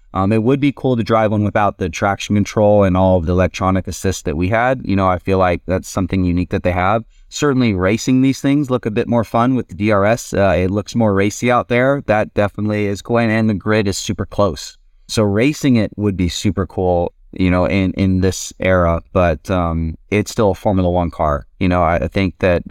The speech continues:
for me and where I am in life, I, I am a student of driving and sport, and I love kinda trying and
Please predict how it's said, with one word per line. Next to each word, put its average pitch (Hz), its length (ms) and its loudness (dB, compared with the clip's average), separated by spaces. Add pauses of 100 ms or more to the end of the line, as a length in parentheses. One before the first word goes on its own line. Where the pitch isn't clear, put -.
(220)
for 107 280 0
me 98 520 2
and 90 200 -2
where 90 160 0
I 95 140 2
am 92 160 0
in 87 120 0
life, 87 300 0
I, - 280 -2
I 90 180 0
am 101 160 2
a 90 40 0
student 95 480 -2
of 82 200 -2
driving 90 600 0
and 82 140 0
sport, 104 440 0
and 90 140 0
I 87 160 0
love 92 680 2
kinda 92 280 0
trying 90 600 2
and 82 260 0